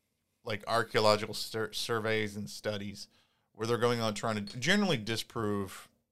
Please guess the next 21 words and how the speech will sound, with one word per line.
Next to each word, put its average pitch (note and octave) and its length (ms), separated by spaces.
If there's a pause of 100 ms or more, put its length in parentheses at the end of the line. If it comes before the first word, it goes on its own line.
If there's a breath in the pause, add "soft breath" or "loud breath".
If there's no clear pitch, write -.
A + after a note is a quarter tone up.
evolution G#2 600
and, G2+ 360
and, G2+ 240
and G2+ 200
prop G#2 260
up G2+ 160
creationism. D2 500 (100)
And A2+ 80
again, A#2+ 280 (380 soft breath)
I'm D3+ 120
not F3 160
arguing A#2 440
about, G#2 360 (420)
you A2+ 120
know, G2+ 120
which G#2+ 240
way G#2 140
it G#2+ 60
is, B2 260
which G#2+ 260
way G#2 200